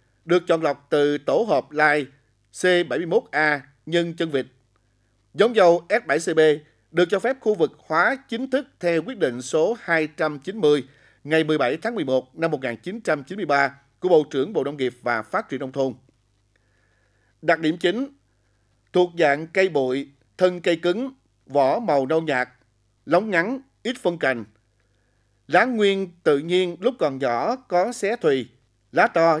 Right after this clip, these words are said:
dày, màu xanh đậm. Thời gian tồn tại của lá trên cây dài có thể trên bốn mươi ngày và giữ được tươi lâu trong quá trình thu hoạch bảo quản. Năng suất có thể đạt từ ba mươi đến bốn mươi tấn một hecta trong điều kiện thâm canh.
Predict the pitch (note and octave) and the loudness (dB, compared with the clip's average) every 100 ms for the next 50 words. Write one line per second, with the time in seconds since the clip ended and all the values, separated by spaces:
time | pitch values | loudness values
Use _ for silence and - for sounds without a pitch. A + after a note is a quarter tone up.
0 | C#3 D3 C#3 A#2 C3 C#3 E3+ E3 C3 B2 | 0 0 -2 -6 -4 -4 -2 -2 -2 -2
1 | C3 _ _ _ _ F3 F#3 F#3+ F#3+ D3 | -8 _ _ _ _ -2 2 0 0 -2
2 | C3+ C3 C3+ C#3+ D3 D3+ A3+ B3+ G3 F3 | 0 -2 0 0 0 0 0 -2 -2 -2
3 | D#3 E3 D#3+ D3+ C3+ C#3 C3 A#2 - _ | 0 0 0 -4 -4 0 2 0 -6 _
4 | - A#3 G3+ F3+ F3+ E3+ D#3 F3+ B3 E3+ | -2 0 2 -2 0 0 2 0 0 -4
5 | C#3 B2 - _ _ A#2+ D3+ D3+ C#3+ F3+ | -2 -4 -8 _ _ 0 2 2 0 0
6 | D#3+ C3 - F3 E3 D#3+ D#3 D#3 D#3+ G#3+ | 0 -2 0 0 2 0 0 -2 -4 -4
7 | A3 B2+ A2+ D#3+ C3 B2+ B2+ E3 A#2 D3+ | -4 -6 -4 -4 -4 -2 -4 -2 -2 -4
8 | A#3+ _ _ _ _ _ _ _ _ _ | -14 _ _ _ _ _ _ _ _ _
9 | _ - F#3+ F#3 C4 - B3+ D3 D3 G3 | _ -2 -2 0 -4 0 0 2 0 0
10 | C#3+ - - D3 C3+ C3+ D#3 D#3+ D#3+ D#3 | 0 -2 -2 0 0 0 -2 0 -2 -2
11 | D#3 D#3 D#3+ F#3+ F3 A#3+ D#3 - G#3+ D3+ | 0 0 0 -2 -2 0 -2 -2 -4 -6
12 | E3+ C#3+ C#3+ C3 - F3 D3+ C3+ B2 A2 | -2 0 0 -4 -4 -4 -4 -4 -6 -6
13 | C#3 C#3+ C#3+ | -6 -2 -2